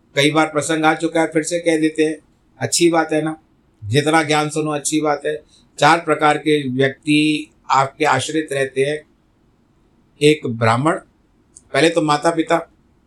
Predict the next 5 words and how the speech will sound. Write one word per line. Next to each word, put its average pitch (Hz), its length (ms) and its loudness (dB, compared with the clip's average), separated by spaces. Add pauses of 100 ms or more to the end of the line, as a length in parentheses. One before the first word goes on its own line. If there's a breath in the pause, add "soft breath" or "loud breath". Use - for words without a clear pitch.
(1800)
माता 123 260 2
पिता 156 260 2
आपके 151 220 0
आश्रित 156 400 0
हैं 156 200 -6